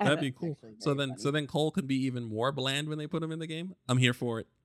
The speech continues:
Speaker 2: What,
Speaker 1: So
Speaker 2: what, what's weird is, like, I would love to play a character that uses his weapon.
Speaker 1: Huh.
Speaker 2: Like,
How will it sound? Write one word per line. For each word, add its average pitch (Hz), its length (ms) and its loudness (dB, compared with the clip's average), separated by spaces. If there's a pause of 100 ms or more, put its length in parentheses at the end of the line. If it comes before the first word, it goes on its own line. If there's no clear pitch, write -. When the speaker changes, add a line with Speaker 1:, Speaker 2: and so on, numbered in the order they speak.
(880)
Speaker 2:
What, 262 220 10
Speaker 1:
So - 0 -
Speaker 2:
what, 254 180 4
what's - 240 2
weird 285 360 4
is, 277 140 0
like, 226 200 2
I 220 120 6
would 262 160 4
love 208 480 2
to 233 100 -6
play 185 600 0
a 170 80 -10
character 170 560 0
that 165 160 -6
uses 156 280 -8
his 156 180 -10
weapon. 147 600 -8 (1500)
Speaker 1:
Huh. 117 420 2
Speaker 2:
Like, - 140 -18